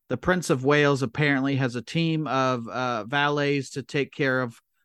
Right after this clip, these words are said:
all of that for him. And in fact, one of the valet's duties,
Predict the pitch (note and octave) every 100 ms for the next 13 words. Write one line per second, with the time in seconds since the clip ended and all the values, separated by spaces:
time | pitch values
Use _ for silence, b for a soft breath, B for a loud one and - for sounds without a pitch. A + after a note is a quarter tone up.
0 | _ - E3 F3+ D#3 D#3 D3 - D3 C3
1 | C3 B2+ A#2+ B2 C3 B2+ A#2+ D#3+ D#3 D3
2 | C#3 D3+ F3 D#3 C#3 C#3 C3+ C3+ A#2 C#3
3 | C3+ C3 C3 A#2+